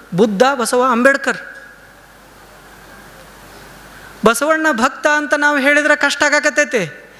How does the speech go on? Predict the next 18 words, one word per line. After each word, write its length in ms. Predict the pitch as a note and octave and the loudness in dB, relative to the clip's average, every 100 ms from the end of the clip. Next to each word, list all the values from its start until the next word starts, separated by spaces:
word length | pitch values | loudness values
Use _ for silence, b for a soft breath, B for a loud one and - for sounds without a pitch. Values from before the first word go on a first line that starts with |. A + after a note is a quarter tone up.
| B A3+ | B 0
ಆದ್ರೆ 200 | C4 C4 | 0 0
ಬಸವಣ್ಣ 420 | A#3+ C#4+ D4 D4 | -2 0 0 0
ಸಾವಿರಾರು 460 | C4 A#3+ C4+ D4 | 0 0 2 0
ಪ್ರಾಣಿಗಳನ್ನು 540 | D4 C#4 C#4 C#4 C#4 C4+ | 0 0 0 0 -2 0
ಕೊಟ್ಟು 300 | C#4+ C#4 C4+ | -2 0 0
ಅಡಿಗೆ 220 | B3 C4 | 0 0
ಮಾಡಿಸಿ 380 | C#4 C#4+ C#4+ C#4 | 0 0 0 -2
ಉಣಿಸಿ 280 | C4 D4 C#4 | -2 -2 0
ನಿಮ್ಮ 160 | C4+ | 2
ರಾಜಕಾರಣ 420 | B3+ C4 C#4+ C#4 C#4+ | 2 0 -2 -2 0
ಮಾಡ್ಕೊರತ್ 460 | B3+ B3+ C#4 C4+ | 0 0 0 2
ಹೇಳ್ಯಾರ. 220 | C4+ C#4+ E4 - B B | 0 2 0 -4 B B
ಬಸವಣ್ಣವ್ರ 420 | A3+ C#4+ D4 D4 | 0 0 0 0
ಭಾವಚಿತ್ರದ 560 | B3 B3+ C#4+ D4 C#4+ C4+ | 2 0 0 -4 -2 0
ಅಡಿಯಲ್ಲೇ 340 | C4 D4 D#4 D#4+ | 0 0 0 0
ನಡೆದದ್ದು 360 | C#4+ D4+ C4+ | 0 0 2
ಹೇಳತ್ತಿದ್ದೀವಿ 420 | D4 D4+ D4+ C#4 | 2 0 0 0
ನಾವೀಗ. 360 | B3 G3+ E3+ | 0 0 -4